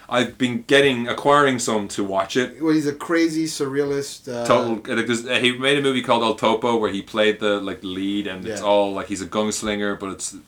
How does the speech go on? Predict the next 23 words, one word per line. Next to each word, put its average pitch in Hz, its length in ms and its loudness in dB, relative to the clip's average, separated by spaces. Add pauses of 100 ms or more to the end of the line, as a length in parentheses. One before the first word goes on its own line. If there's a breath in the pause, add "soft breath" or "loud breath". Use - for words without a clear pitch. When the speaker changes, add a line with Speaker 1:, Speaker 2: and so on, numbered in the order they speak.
Speaker 1:
like, 90 160 -16
"I 101 140 -4
am 95 220 -8
God," 98 420 2
Speaker 2:
Yeah. 107 60 -4
Speaker 1:
and 95 200 -8
it's 101 200 -4
fucking 110 420 0
weird, 110 240 2
surreal. 107 420 0
It's 127 120 -4
basically 147 320 0
Salvador 123 340 0
Speaker 2:
But 107 120 6
Speaker 1:
Dali, 107 40 4
the 107 140 2
Speaker 2:
didn't, - 60 2
Speaker 1:
Western. - 340 0
Speaker 2:
yeah, 214 100 8
but 185 220 2
didn't 269 180 2
he, 269 200 0
he? 180 240 -10